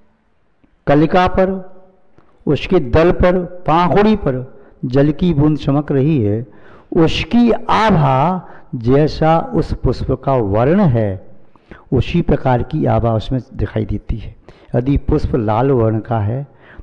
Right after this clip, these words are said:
तो बिंदु की आभा भी लाल, पीत वर्ण का है, तो बिंदु की आभा पीत,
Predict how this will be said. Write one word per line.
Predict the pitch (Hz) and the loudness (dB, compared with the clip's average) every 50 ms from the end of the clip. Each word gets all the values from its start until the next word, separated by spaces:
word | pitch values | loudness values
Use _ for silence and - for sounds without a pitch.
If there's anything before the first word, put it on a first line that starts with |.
| - | -2
तो | - 147 | -2 -2
बिंदु | 131 110 110 131 143 147 147 151 151 | 0 0 0 0 2 2 2 0 0
की | - 165 151 131 | 0 0 0 2
आभा | 131 123 120 113 110 123 | 2 2 0 0 -2 -2
भी | 131 135 120 | -2 0 0
लाल, | 107 110 110 120 143 165 156 - - - - - - - _ _ - | 0 0 0 -2 -2 -6 -10 -14 -20 -20 -20 -20 -20 -20 _ _ 0
पीत | 180 196 220 202 214 | 2 2 4 4 4
वर्ण | 175 160 156 147 147 | 4 4 4 4 2
का | 139 - 147 135 | 2 0 0 0
है, | 120 110 120 147 175 180 175 - - - - - - | 0 0 0 0 -2 -4 -6 -12 -20 -20 -14 -4 -2
तो | 156 151 143 | 0 0 2
बिंदु | 127 139 143 143 131 143 147 147 156 | 2 0 0 0 0 0 0 0 -2
की | 147 151 147 143 | -2 0 0 2
आभा | 135 131 123 127 120 | 2 2 2 2 0
पीत, | - - - - 156 151 151 - - - | 0 -2 -2 0 2 2 0 0 -2 -4